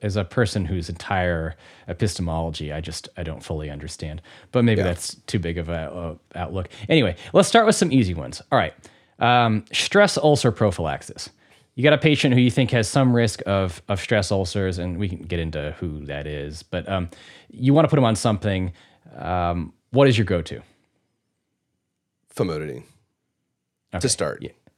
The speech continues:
Speaker 2: U-, unless there's some reason not to, or, or unless they take a P P I at home, or they have a dir-, specific indication for a P P I.
Speaker 1: Right. I think most places are either an H two blocker or a P P I. Uh, I agree for H two blocker, probably famotidine. For a P P I, I, it seems like it's usually, um,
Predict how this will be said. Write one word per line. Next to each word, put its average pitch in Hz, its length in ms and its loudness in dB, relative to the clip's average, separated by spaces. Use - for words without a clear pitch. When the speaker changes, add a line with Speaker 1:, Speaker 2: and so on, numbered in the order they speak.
Speaker 2:
U-, - 180 -4
unless 131 280 2
there's - 140 0
some 104 180 0
reason 95 340 -4
not 82 220 -6
to, 71 300 -12
or, 92 340 -6
or 92 180 -2
unless 92 360 -6
they 92 200 0
take 90 340 -4
a - 60 -10
P 90 180 -12
P 85 160 -8
I 76 140 -4
at 78 80 -10
home, 76 380 -10
or 76 280 -12
they 80 140 -6
have 76 140 -12
a 78 100 -10
dir-, - 300 -6
specific - 640 -6
indication 73 420 -14
for 64 80 -18
a - 40 -18
P - 120 -20
P - 140 -20
I. 65 120 -18
Speaker 1:
Right. 65 200 -10
I 151 100 4
think 165 140 6
most 160 180 6
places 117 320 4
are 110 80 6
either 104 220 4
an 98 80 2
H 104 180 0
two 113 140 0
blocker 95 360 0
or 87 120 -2
a 87 40 -4
P 87 200 -6
P 95 160 0
I. 113 340 4
Uh, 82 300 -2
I 92 100 -6
agree 87 280 -2
for 95 200 -6
H 87 220 -4
two 101 80 -6
blocker, 85 340 -6
probably 87 300 -2
famotidine. 87 720 -6
For 92 80 -6
a 85 40 -4
P 95 180 -6
P 87 160 -6
I, 80 360 -4
I, 71 100 -14
it 98 80 -14
seems 87 220 -6
like 82 120 -6
it's 80 180 -10
usually, 76 440 -8
um, 69 280 -14